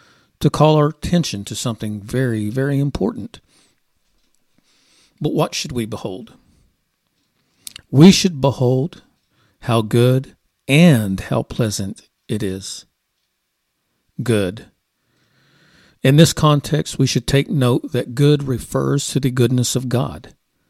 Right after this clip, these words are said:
But not only is it good,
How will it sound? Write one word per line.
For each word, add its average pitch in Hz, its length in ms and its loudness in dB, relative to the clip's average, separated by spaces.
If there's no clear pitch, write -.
But 131 180 0
not 151 240 4
only 156 380 4
is 101 160 -4
it - 140 -12
good, 98 300 -6